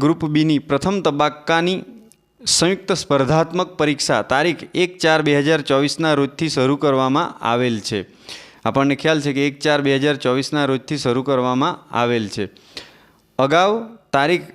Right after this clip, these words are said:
ઓગણીસ ચાર બે હજાર ચોવીસના રોજ જણાવ્યા અનુસાર મુજબ સદરહુ પરીક્ષા કાર્યક્રમની તારીખ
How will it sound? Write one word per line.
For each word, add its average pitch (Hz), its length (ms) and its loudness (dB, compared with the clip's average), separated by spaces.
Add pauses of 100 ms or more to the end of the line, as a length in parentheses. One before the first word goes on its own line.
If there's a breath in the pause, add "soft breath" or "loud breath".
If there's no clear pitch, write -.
ઓગણીસ 156 500 0
ચાર 165 240 4
બે 151 160 4
હજાર 156 240 2
ચોવીસના 151 560 0
રોજ 160 160 2
જણાવ્યા 151 540 2
અનુસાર 139 380 0 (280)
મુજબ 147 380 4 (640 loud breath)
સદરહુ 180 440 4
પરીક્ષા 165 460 0
કાર્યક્રમની 160 600 0
તારીખ 147 320 0